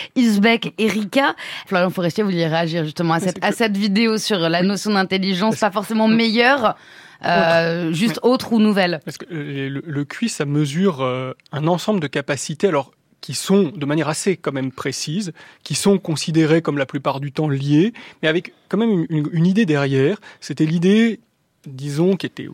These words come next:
Speaker 2: vraiment très liée aussi à l'âge industriel, à la standardisation des métiers, que les compétences des gens puissent être transférables. Donc ça, ça présuppose un certain profil, avec un, non pas simplement une forme d'intelligence, mais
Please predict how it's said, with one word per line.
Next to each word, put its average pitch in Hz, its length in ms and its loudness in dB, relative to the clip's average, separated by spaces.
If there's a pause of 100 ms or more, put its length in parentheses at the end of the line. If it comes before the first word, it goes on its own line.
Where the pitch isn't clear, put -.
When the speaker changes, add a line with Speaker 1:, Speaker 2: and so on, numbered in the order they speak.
(100)
Speaker 2:
vraiment 165 420 -2
très 185 220 0
liée 170 220 2
aussi 165 480 -2
à 147 80 -4
l'âge 151 180 -2
industriel, 147 800 -2
à - 20 -4
la 127 100 -6
standardisation 139 680 -8
des 147 100 -4
métiers, 156 480 0 (400)
que - 100 0
les 170 260 2
compétences 165 600 -2
des 143 160 -4
gens 170 280 0
puissent 151 220 -10
être 170 200 -4
transférables. 127 580 -6 (260)
Donc 160 120 -8
ça, - 120 -6
ça - 160 -6
présuppose 196 560 -2
un 165 60 -2
certain 165 280 -4
profil, 151 500 -6 (340)
avec 165 460 -4 (680)
un, 156 140 -8 (460)
non 196 240 0
pas 196 180 0
simplement 175 480 -4
une 170 100 -2
forme 165 220 0
d'intelligence, 180 600 -2
mais 147 120 -8